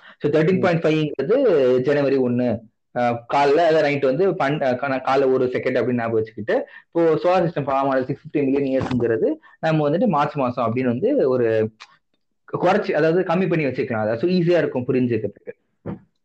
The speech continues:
Speaker 2: So வந்து சும்மா ஒரு அண்டர்ஸ்டாண்டிங்காக இது ஃபார்ம் பண்ணது. So அது
Speaker 1: அதாவது
Speaker 2: ஃபார்ம்
Speaker 1: இன்னொரு, இன்னொரு இது வந்து நாங்க ஃபார்ம் பண்ணல,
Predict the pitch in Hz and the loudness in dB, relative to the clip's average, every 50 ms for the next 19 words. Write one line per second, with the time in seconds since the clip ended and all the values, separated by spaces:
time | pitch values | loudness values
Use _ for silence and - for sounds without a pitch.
0 | _ _ 147 151 151 147 147 156 175 185 180 - - 185 202 202 214 208 180 156 | _ _ -2 -2 0 2 2 2 2 2 0 -4 -6 -4 0 2 2 4 4 4
1 | 139 127 131 135 151 185 190 185 - 185 165 165 160 160 156 151 143 151 156 160 | 4 2 2 2 0 0 -2 0 0 0 0 2 2 2 0 0 0 0 0 2
2 | 165 196 214 214 60 - - - 160 151 151 139 143 135 - 147 147 156 165 160 | 2 2 0 0 -2 -6 -6 -2 0 0 2 0 0 0 0 2 2 2 2 2
3 | 151 139 127 123 113 104 107 110 120 160 185 220 233 - _ _ _ _ _ - | 0 0 0 -2 -2 0 0 2 4 4 4 2 0 -4 _ _ _ _ _ -20
4 | - 165 156 135 135 135 131 131 135 147 165 190 208 196 180 190 190 196 - - | -20 -4 0 2 2 4 4 4 4 4 4 4 4 4 4 4 4 2 0 -4
5 | _ _ 214 220 202 165 160 147 160 190 - 196 143 139 160 165 170 165 156 160 | _ _ 0 0 0 0 -2 -2 0 4 4 4 4 4 2 0 0 0 -2 -2
6 | 185 - - - 131 143 139 127 104 - | -4 -6 -10 -12 -8 -4 -2 -2 -2 -4